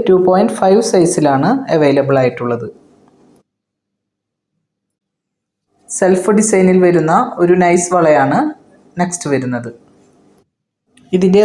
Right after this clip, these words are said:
റേറ്റ് വരുന്നത് ഒരു piece-ിന് ഫോർട്ടി റുപ്പീസ്.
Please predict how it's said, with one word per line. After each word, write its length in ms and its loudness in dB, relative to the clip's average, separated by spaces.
റേറ്റ് 340 2
വരുന്നത് 340 2
ഒരു 200 2
piece-ിന് 380 0
ഫോർട്ടി 400 0
റുപ്പീസ്. 340 -6